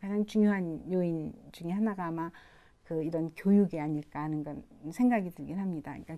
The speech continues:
교육의 중요성을 강조한다든가 그런 것들이 이, 이 그 항상, 아, 어떤 극단적인 데 올라가다 보면은 극단적인, 음, 상황에서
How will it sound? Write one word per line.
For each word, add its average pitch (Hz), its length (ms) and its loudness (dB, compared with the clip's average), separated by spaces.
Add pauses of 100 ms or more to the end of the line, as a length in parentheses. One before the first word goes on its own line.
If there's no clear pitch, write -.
교육의 190 500 8
중요성을 160 560 -8
강조한다든가 170 840 -8 (320)
그런 233 200 6
것들이 202 420 4 (400)
이, 180 500 8 (100)
이 175 640 2 (220)
그 170 360 0
항상, 226 460 4 (380)
아, 170 640 0
어떤 202 340 2
극단적인 214 960 10
데 175 240 2
올라가다 180 540 4
보면은 160 360 0
극단적인, 180 1080 2
음, 156 260 -2
상황에서 226 640 -2